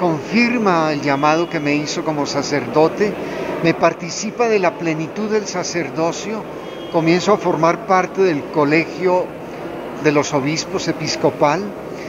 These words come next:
y yo descubro que el Señor me pide santidad, santidad, y dedicar mi vida y entregar mi vida al servicio de su pueblo, la,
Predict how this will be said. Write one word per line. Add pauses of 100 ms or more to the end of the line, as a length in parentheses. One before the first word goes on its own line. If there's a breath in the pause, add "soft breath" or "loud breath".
(340 loud breath)
y
yo
descubro
que
el
Señor
me
pide
santidad, (1040)
santidad, (400 loud breath)
y
dedicar
mi
vida (400)
y
entregar
mi
vida
al
servicio
de
su
pueblo, (1120)
la,